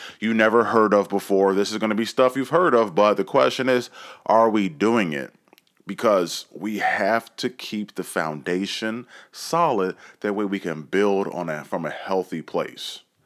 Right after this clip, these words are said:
So the number one tip is this, reading your Bible. That's right. For many of you, you might have to dust it off, knock off that dust, or maybe turn it on, right? Use the Bible app.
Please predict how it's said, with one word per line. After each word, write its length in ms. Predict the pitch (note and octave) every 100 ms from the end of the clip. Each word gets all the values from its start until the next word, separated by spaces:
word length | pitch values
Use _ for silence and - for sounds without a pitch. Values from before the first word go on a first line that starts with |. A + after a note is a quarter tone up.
| _ _ _
So 140 | -
the 100 | E2+
number 320 | E2+ G#2+ C#3
one 200 | D#3+ D3+
tip 260 | - C3 A2
is 140 | E2+
this, 280 | D2 - - -
reading 260 | F#2 G#2
your 140 | G2 F#2
Bible. 420 | G2+ F#2+ D2 -
That's 180 | F2+ G#2
right. 260 | A2 G#2 - - - - _ _ _ _ -
For 180 | - F#2
many 160 | G#2 A2
of 80 |
you, 140 | A2 A2+
you 120 | G#2
might 100 | G2+
have 80 | F#2+
to 80 | D#2+
dust 340 | A2+ A2+ B2
it 80 | A#2+
off, 280 | A2+ A2+ G#2+
knock 280 | A2+ A2+
off 160 | A#2+ A2
that 200 | A2+ G2+
dust, 320 | G#2+ A2 -
or 60 | G2+
maybe 300 | G#2+ A2 G#2+
turn 260 | - A#2+
it 140 | A#2 A2+
on, 340 | A2+ A2+ A2
right? 180 | G#2 A2
Use 180 | A2+ A2
the 80 | G2+
Bible 380 | G#2+ A2 A2
app. 360 | G#2+ G#2+ A2